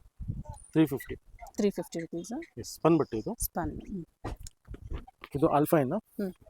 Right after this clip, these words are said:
Speaker 1: ತ್ರೀ ಸಿಕ್ಸ್ಟಿ ರುಪೀಸ್.
Speaker 2: ಓಕೆ.
Speaker 1: ತ್ರೀ ಬಟನ್ಸ್ ಬರುತ್ತೆ, ಎಂಬ್ರಾಯ್ಡಿಂಗ್ ಇದೆ,
Speaker 2: ಹ್ಮ್.
Speaker 1: ಸೈಡ್ ಪಾಕೆಟ್ ಇದೆ,
Speaker 2: ಹ್ಮ್.
Speaker 1: ಎಲ್ಲ ತರ ಇದೆ.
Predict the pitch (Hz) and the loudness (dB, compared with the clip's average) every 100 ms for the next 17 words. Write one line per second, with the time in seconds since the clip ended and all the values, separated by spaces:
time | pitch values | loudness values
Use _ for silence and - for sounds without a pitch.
0 | - - - 185 - - - 135 - - | -18 -14 6 8 8 2 2 2 0 -2
1 | - - - - - _ - - - - | 2 12 12 12 6 _ -4 -4 -6 -8
2 | - - - - - - - - 196 - | -12 -8 -6 -2 -4 -4 -10 -10 -10 -10
3 | - - _ - 139 135 135 135 - 127 | -18 -20 _ 2 4 4 2 0 0 0
4 | 131 123 123 131 131 120 120 120 - 208 | 0 0 4 4 4 0 -4 -6 -4 -4
5 | 190 - - 131 - 120 123 123 113 113 | -4 -6 -2 -2 0 -2 -2 -4 -4 -8
6 | - 214 185 - - - _ _ _ _ | -6 -4 -4 -6 -8 -12 _ _ _ _
7 | _ - 123 127 127 120 107 | _ -6 -4 0 0 0 -2